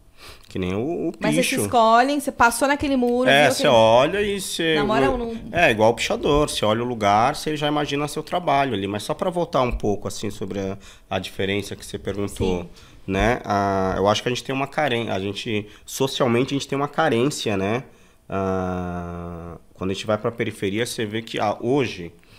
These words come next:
Speaker 1: em dois mil e vinte e três, ainda você vê as casas pintadas, mas lá nos anos noventa, anos oitenta, as casas eram cruas. Então, o, o grafite, ele traz cores, né? Então, as cores, ela encanta também.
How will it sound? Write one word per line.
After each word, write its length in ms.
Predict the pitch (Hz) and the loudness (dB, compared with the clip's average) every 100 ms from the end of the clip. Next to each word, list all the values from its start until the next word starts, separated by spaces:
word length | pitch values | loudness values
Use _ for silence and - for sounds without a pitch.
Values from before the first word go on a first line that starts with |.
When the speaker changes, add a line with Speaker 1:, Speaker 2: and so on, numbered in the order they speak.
| - | -12
Speaker 1:
em 40 | 101 | -2
dois 140 | 98 | 0
mil 120 | 101 | 0
e 20 | 104 | 0
vinte 180 | 110 | -2
e 40 | - | -4
três, 200 | 101 107 | -4 -4
ainda 160 | 123 | -4
você 160 | 131 151 | -4 -4
vê 100 | 131 | -4
as 120 | 135 | -4
casas 260 | - 139 131 | -4 -6 -6
pintadas, 640 | - 165 - 113 110 90 | -8 -6 -2 0 0 -4
mas 240 | 92 95 | -6 -6
lá 160 | 90 98 | -4 -4
nos 200 | 107 101 | -4 -6
anos 180 | 101 98 | -10 -8
noventa, 480 | 98 92 104 107 95 | -10 -6 -6 -6 -8
anos 160 | 95 | -6
oitenta, 680 | 95 95 98 95 104 131 143 - - - | -8 -8 -6 -4 -4 -4 -6 -10 -20 -12
as 100 | 101 | -10
casas 320 | - 107 107 | -4 -4 -2
eram 200 | 110 120 | -2 -2
cruas. 580 | 156 - 139 143 107 90 | -6 -6 -2 0 0 -2
Então, 500 | 95 101 104 104 113 117 - - - | -8 -6 -4 -2 -4 -8 -18 -18 -10
o, 640 | 101 101 98 95 95 98 | -4 -2 -4 -6 -4 -4
o 40 | 95 | 0
grafite, 560 | 101 - 110 107 - | 0 0 -6 -4 -2
ele 420 | 123 143 151 160 123 - | 0 0 -2 -4 -12 -4
traz 260 | 120 143 | 0 0
cores, 640 | - - 160 123 92 - - - - - _ | 0 2 4 4 -2 -8 -14 -18 -20 -20 _
né? 280 | - 95 101 | -6 -2 0
Então, 280 | 113 113 107 | -2 -4 -4
as 100 | 113 | -4
cores, 400 | - 110 113 123 | -6 -6 -4 -4
ela 180 | 135 143 | -4 -4
encanta 520 | 190 - 135 156 104 | -6 -2 0 0 -4
também. 460 | 101 95 90 87 | -6 -4 -4 -6